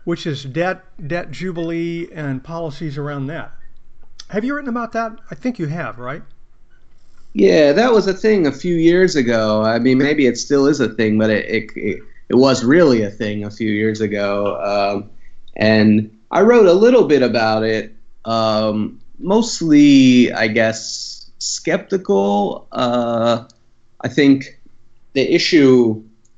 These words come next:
Speaker 2: I think debt is a, is a bit of a, a bit of an odd, uh, focus because – debt is a, is, is a complicated, uh,
Speaker 1: Mm-hmm.
Speaker 2: uh, <laughs> financial category because, in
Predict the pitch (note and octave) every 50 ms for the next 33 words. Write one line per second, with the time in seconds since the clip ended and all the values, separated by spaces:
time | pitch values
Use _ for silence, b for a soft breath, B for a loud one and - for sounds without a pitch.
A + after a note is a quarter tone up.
0 | _ _ _ - - - G#3+ - - - F#3+ G#3+ A3 G3 F3+ - F3 B2+ F#2 C3+
1 | - C#3 C3 - F3+ E3 E3+ C#3 B2+ A#2 A2 A2 G#2 G2+ G2+ G2 G2 G2 - -
2 | - - - - - - - - - - - - C3+ G3 G3 G3 F#3 F#3 D3 C#3
3 | G2 D#2 C#2 B1+ - - A#2+ B2 C3 C3+ C3+ C3+ C3 C3 C3 C3 - - - -
4 | - A#2+ A#2+ A#2 A#2 A2 G#2+ G#2 G#2 G#2 - - C#3+ D#3 E3 - F3+ F3+ F3+ -
5 | - - C#3 A#2+ - C#3+ C3 C3 B2 B2 A#2+ - - - - _ - - - -
6 | - D#3 D3+ D#3+ D#3 D3 B2+ - B2+ A#2+ A2 G#2+ G2+ F#2+ - - - - - -
7 | A2+ G#2 G2 G2 - - - - - - A#2 G#2+ G#2 - - C#3 C#3 - - -
8 | - - E3+ E3 E3 E3 E3 D#3+ - - - - C3+ C#3 C3+ C3 C3+ B2+ B2+ B2+
9 | B2 B2 B2 B B B B D#3 C#3 C3+ C#3 C3+ C3 - - - - - _ _
10 | - - - - C3 A#2+ A2+ A2+ E2 - C3+ A2+ - D#3 C3 B2 - D3 B2+ B2+
11 | C3 C3+ D3+ - - E3 - - E3 D3+ D3+ D#3 D3+ D#3 D3+ D#3 D#3 D#3 E3+ D#3+
12 | C3+ A#2+ - C3+ A#2 A#2 A2+ A2+ - - - _ _ _ _ _ - B2 B2